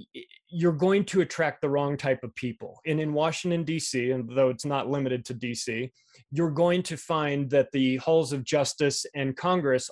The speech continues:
are filled with the types of people that are attracted to things like power and influence and money and control and liking to tell other people what to do and how to manage their lives. So you wind up by default with the worst types of people.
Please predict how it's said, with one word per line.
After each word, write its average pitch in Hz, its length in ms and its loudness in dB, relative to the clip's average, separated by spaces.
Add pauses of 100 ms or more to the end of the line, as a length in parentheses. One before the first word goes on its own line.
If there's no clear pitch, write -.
are 139 160 0
filled 135 520 2
with 135 140 -2
the 135 60 -8 (120)
types 139 220 -2
of 135 100 -12
people 127 540 2 (320)
that 151 100 2
are 143 80 4
attracted 147 600 -4
to 123 80 -10
things 113 360 -6
like 110 240 -6
power 101 520 -4 (400)
and 113 100 -8
influence 123 720 -6
and 120 240 -6
money 110 420 -6
and 123 180 -10
control 113 760 -4
and 120 100 -6
liking 123 240 -4
to 113 160 -6
tell 131 320 2
other 127 220 -2
people 123 320 -6
what 120 160 -2
to 123 100 -8
do 117 220 -4
and 110 80 -6
how 110 100 -8
to 113 60 -6
manage 120 640 -6
their 123 200 2
lives. 113 360 -4
So 151 80 -6
you 160 160 -4
wind 170 400 -2
up - 180 2
by 135 140 0
default 139 520 0
with 139 140 -4
the 147 60 -2
worst 147 360 -4
types 135 280 -2
of 117 100 -8
people. - 480 -8